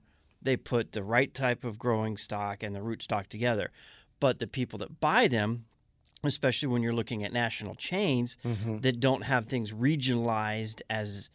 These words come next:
Speaker 1: they need to be. And, and Arizona's a perfect example. You would
Speaker 2: Oh.
Speaker 1: think Arizona's one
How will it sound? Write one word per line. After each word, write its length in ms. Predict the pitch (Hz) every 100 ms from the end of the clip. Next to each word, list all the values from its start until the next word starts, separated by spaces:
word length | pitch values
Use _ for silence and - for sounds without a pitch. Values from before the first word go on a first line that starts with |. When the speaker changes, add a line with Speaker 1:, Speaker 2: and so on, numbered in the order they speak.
| _ _
Speaker 1:
they 160 | - 117
need 240 | 117 175 -
to 60 |
be. 160 | 110 110
And, 100 | 104 - - -
and 100 | 131
Arizona's 440 | 185 135 175 127
a 40 |
perfect 460 | 107 139 139 147 127
example. 460 | 117 113 131 110 101
You 140 | 127
would 80 | 127
Speaker 2:
Oh. 80 | 131
Speaker 1:
think 220 | 160 160
Arizona's 640 | 160 151 120 135 135 113
one 460 | 110 110 117 131 151